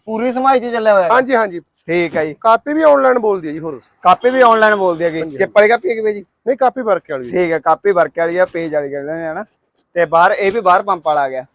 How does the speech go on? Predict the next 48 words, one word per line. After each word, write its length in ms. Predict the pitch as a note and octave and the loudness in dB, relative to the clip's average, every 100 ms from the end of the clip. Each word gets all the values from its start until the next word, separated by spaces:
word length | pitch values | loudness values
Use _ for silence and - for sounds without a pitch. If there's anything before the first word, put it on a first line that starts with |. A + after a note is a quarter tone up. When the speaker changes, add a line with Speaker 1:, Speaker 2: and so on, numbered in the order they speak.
| D#3 | -16
Speaker 2:
ਹਾਂਜੀ। 220 | C3+ G#2+ _ - | -16 -18 _ -4
Speaker 1:
ਤੇ 180 | F3 E3+ | 0 0
ਇਹਦੀ 240 | G3 A3 | 0 -2
ਡਿਮਾਂਡ 300 | G3+ F#3 F3 | -2 -4 -6
ਬਾਈ 140 | E3 | -6
ਜੀ? 100 | D#3 D#3 _ _ _ | -8 -12 _ _ _
Speaker 2:
ਡਿਮਾਂਡ 260 | F3+ G#3+ B3 | -4 -2 2
ਦੋ 140 | B3 B3+ | 2 2
ਲੱਖ 160 | C4 | 0
ਚਾਲੀ 400 | C4+ B3 A3 A3 | 0 2 2 2
ਹਜ਼ਾਰ 220 | A3+ A#3+ | 4 6
ਆ 100 | A#3+ | 6
ਜੀ। 160 | B3+ C#4 - _ _ _ | 2 -4 -14 _ _ _
Speaker 1:
ਠੀਕ 200 | F3 E3+ | -10 -4
ਆ 80 | D#3 | -2
ਜੀ। 60 | C#3+ | 0
Speaker 2:
ਦੋ 160 | A3 | 2
ਲੱਖ 160 | B3 C4 | 4 2
ਪੰਦਰਾਂ 360 | C4+ B3+ A#3+ A#3+ | 0 0 0 2
ਹਜ਼ਾਰ 200 | C4+ C#4 | 4 4
ਦਾ 80 | B3 | 2
ਟਰੈਕਟਰ 240 | A#3 A3 | -2 -4
ਆਪਾਂ 220 | A3+ G#3+ | -4 -4
ਦੇ 160 | G3 F3 | -4 -2
ਦਾਂਗੇ, 260 | F3 F#3+ | -2 -2
ਬਾਹ 200 | G#3 F#3+ | 0 0
ਕੇ 140 | G3 B3+ | 2 -2
ਚੈੱਕ 200 | B3 A3 | -4 -4
ਕਰ 140 | A3+ | -2
ਲਓ, 120 | A3 A3 | -2 -2
ਦਸ 260 | G3 F#3 A#3+ | -2 -2 -6
ਘੰਟੇ 220 | A#3 A3 | -6 -4
ਬਾਹ 180 | G#3 A3 | 0 0
ਲਓ, 100 | B3 | -2
ਪੰਦਰਾਂ 400 | G#3+ G3 F#3+ F#3+ | -8 -8 -6 -2
ਬਾਹ 160 | G3 | -2
ਲਓ, 100 | A3+ | -2
ਕੋਈ 180 | A3 G#3+ | -4 -6
ਡਿੱਕੇ 240 | G3 - G3 | -8 -10 -12
ਵਾਲੀ 140 | F#3+ | -6
ਗੱਲ 140 | F#3 | -8
ਨਹੀਂ। 180 | F#3+ G3 | -6 -14
Speaker 1:
ਠੀਕ 280 | G3 _ D#3+ | -16 _ -16
ਆ 20 | |
ਜੀ। 100 | D3+ | -14
Speaker 2:
ਠੀਕ 100 | A#3 | -12
ਆ 80 | B2 | -14
ਜੀ। 120 | A2+ | -14